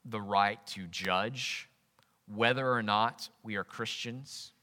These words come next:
by this? He said in John thirteen, verse thirty-five,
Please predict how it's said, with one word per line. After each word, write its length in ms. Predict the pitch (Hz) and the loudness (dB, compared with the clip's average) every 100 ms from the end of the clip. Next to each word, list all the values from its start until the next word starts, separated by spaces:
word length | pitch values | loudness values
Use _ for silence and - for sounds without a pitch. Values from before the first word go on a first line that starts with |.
| _ - | _ 2
by 180 | 104 104 | 4 4
this? 480 | 110 165 - - - - - _ _ _ _ _ _ _ _ | 0 -6 -10 -12 -16 -20 -20 _ _ _ _ _ _ _ _
He 80 | 107 | -8
said 180 | 107 107 | -2 -2
in 80 | 107 | 0
John 300 | 113 117 113 | 4 4 4
thirteen, 400 | 120 - 123 135 147 - | -2 -2 -6 -6 -10 -8
verse 140 | - | -4
thirty-five, 520 | 110 113 110 113 131 | 0 0 4 4 4